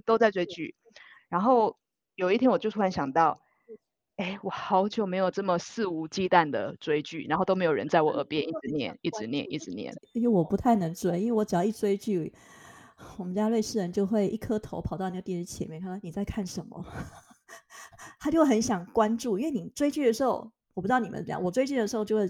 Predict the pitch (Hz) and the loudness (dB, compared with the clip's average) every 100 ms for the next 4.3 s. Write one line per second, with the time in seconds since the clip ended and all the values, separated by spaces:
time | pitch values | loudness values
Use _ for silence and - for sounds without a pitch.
0 | - - - 165 196 - 165 185 208 180 | -4 -8 -6 -6 -6 -10 -10 -4 -4 -2
1 | 196 180 196 214 196 - 202 202 - - | -6 -6 -2 0 0 -2 -2 -2 0 0
2 | 180 190 185 180 262 254 - - _ _ | 0 0 0 2 4 4 2 -2 _ _
3 | - - - - - - 240 226 294 277 | -20 -16 -14 -14 -12 -6 -2 2 4 4
4 | 208 185 | 2 2